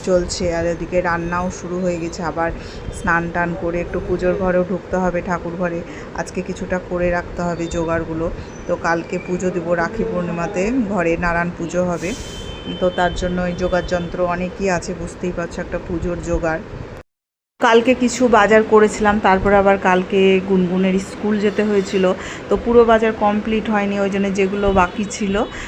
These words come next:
তো সেগুলোই আজকে করে নিয়ে এলাম। আর একটা বাজ-, পুজোর মানে বুঝতেই পারছো কত বাজার লাগে, কত জিনিস লাগে, তো একবারে যেহেতু সময় পাচ্ছি না ওই জন্য আনতে পারছি না। তো আজকেও কিছুটা নিয়ে এলাম, আবার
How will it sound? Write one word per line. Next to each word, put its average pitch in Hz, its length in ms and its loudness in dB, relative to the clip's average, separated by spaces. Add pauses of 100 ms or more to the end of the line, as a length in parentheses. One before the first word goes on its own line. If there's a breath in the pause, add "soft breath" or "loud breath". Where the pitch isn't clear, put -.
(100 loud breath)
তো 196 140 0
সেগুলোই 208 480 2
আজকে 202 280 2
করে 202 300 2
নিয়ে 196 220 2
এলাম। 185 220 4
আর 185 120 6
একটা 185 500 2
বাজ-, 180 420 4
পুজোর 202 480 2
মানে 196 260 -2
বুঝতেই 196 400 -2
পারছো 214 320 0 (140)
কত 202 220 0 (160)
বাজার 185 480 4
লাগে, 175 420 2
কত 185 200 -2 (180)
জিনিস 190 380 0
লাগে, 185 240 0 (360 loud breath)
তো - 160 2
একবারে 196 420 4 (140)
যেহেতু 202 320 0
সময় 202 360 -2
পাচ্ছি 196 380 -6
না 185 180 2
ওই 185 100 2
জন্য 185 180 2
আনতে 180 280 0
পারছি 185 340 -2
না। 175 120 0 (380 loud breath)
তো 202 180 2
আজকেও 190 420 4
কিছুটা 220 400 0
নিয়ে 208 280 0
এলাম, 196 220 4
আবার 190 260 6